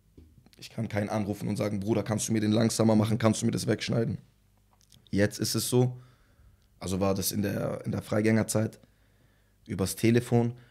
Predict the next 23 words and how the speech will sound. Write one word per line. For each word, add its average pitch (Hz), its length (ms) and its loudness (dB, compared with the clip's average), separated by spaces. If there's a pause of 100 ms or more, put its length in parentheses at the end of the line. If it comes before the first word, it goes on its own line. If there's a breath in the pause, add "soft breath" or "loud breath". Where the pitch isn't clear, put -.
(120 soft breath)
"Hey 110 160 -2
Bruder, 110 360 4
kannst 110 300 0
du 104 60 0
mir 104 80 2
bitte 110 240 -2
diese 120 280 2
Stelle 104 320 0
ändern?" 101 320 0
Das 90 160 -6
war 104 100 0
auch - 60 -2
das - 140 -6
erste 104 300 -2
Mal, 95 140 -4
dass 92 180 -4
auf - 120 -10
einmal 98 260 -6
ein 98 140 -8
Producer 101 500 -6
bei 101 200 2
mir 98 220 -4
war. - 120 -12